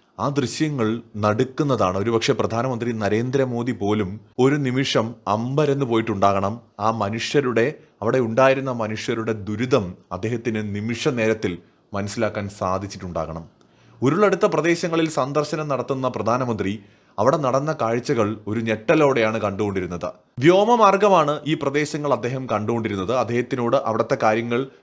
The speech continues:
ആ, വിശദീകരിച്ച് കൊടുക്കുന്നത് നമുക്ക് കാണാം. അതായത്, ഇവിടെ ഒരു സ്കൂൾ ഉണ്ടായിരുന്നു, ഇവിടെ കുറേ മനുഷ്യർ താമസിച്ചിരുന്നു, ഇവിടെയാണ് ആ മഹാദുരന്തം അരങ്ങേറിയത് എന്നൊക്കെ ഓരോരുത്തർ പറഞ്ഞു കൊടുക്കുമ്പോൾ അദ്ദേഹം ഒരു ഞെട്ടലോടെ അത് കണ്ടുകൊണ്ടിരിക്കുകയാണ്.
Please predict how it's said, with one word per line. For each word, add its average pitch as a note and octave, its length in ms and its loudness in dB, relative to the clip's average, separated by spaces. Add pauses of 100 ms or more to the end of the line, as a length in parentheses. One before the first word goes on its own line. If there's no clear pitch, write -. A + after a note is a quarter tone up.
ആ, G#2+ 60 2
വിശദീകരിച്ച് E3 680 2
കൊടുക്കുന്നത് B2+ 520 -2
നമുക്ക് G#2 280 -4
കാണാം. F#2+ 400 0 (360)
അതായത്, B2+ 280 4
ഇവിടെ A#2+ 160 0
ഒരു A#2+ 200 0
സ്കൂൾ B2 420 -2
ഉണ്ടായിരുന്നു, G2 520 -2 (320)
ഇവിടെ G#2+ 200 -2
കുറേ G#2+ 220 0
മനുഷ്യർ G#2 460 -2 (100)
താമസിച്ചിരുന്നു, G2 680 -6 (280)
ഇവിടെയാണ് G#2+ 560 0
ആ G2+ 120 0
മഹാദുരന്തം G2 1040 -2 (180)
അരങ്ങേറിയത് A2+ 960 2
എന്നൊക്കെ A2+ 460 -2 (260)
ഓരോരുത്തർ A2+ 500 0
പറഞ്ഞു G#2 220 0
കൊടുക്കുമ്പോൾ G#2+ 480 -4 (140)
അദ്ദേഹം A2+ 320 -2
ഒരു B2+ 140 -2
ഞെട്ടലോടെ A#2+ 720 2
അത് A2+ 220 -2
കണ്ടുകൊണ്ടിരിക്കുകയാണ്. G2 920 -6